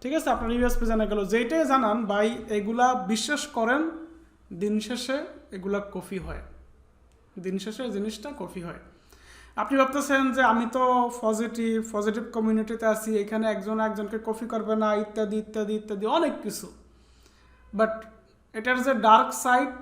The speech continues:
ডার্ক সাইডটাও আপনাকে চশমাটা খুলে দেখতে হবে। আপনার আইডিয়া ঠিকই কপি হচ্ছে। এখন অনেকে বলবেন যে, "ভাই, আমি যখন অ্যাড দিব, তখন তো মানুষ দেখবেই, তখন কি কপি হবে না?" আরে ভাই, আপনি যখন ফিল্ডে নামছেন, যে জিনিসটা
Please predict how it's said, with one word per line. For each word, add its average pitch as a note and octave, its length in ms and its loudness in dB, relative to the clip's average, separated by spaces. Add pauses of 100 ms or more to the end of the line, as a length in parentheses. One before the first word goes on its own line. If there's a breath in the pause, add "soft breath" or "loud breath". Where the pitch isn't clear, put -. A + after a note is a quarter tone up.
(160)
ডার্ক G#3+ 260 2
সাইডটাও A#3 380 -2
আপনাকে B3 640 0
চশমাটা A3+ 460 -2
খুলে A3+ 360 -2
দেখতে F3+ 340 -8
হবে। D3+ 220 -10 (1400)
আপনার B3 320 2
আইডিয়া B3 520 4 (160)
ঠিকই D4 360 -2
কপি G#3+ 240 -4
হচ্ছে। - 320 -8 (120)
এখন D4 240 2
অনেকে C#4+ 280 2
বলবেন C4 380 0
যে, C4 100 0
"ভাই, A3 380 4 (440 loud breath)
আমি A#3 180 0
যখন B3 320 2
অ্যাড A3+ 300 4
দিব, A#3 440 2
তখন A3 260 -2
তো A#3 100 -4
মানুষ A3 320 0
দেখবেই, G#3+ 480 4
তখন G#3+ 280 -2
কি A#3+ 140 -4
কপি A3+ 240 -2
হবে A3+ 180 0
না?" G#3+ 240 -4 (200)
আরে B3 140 -2
ভাই, B3 120 2
আপনি A#3+ 300 2
যখন B3 260 2
ফিল্ডে B3+ 340 0
নামছেন, A#3 580 2
যে A3 160 4
জিনিসটা B3 680 0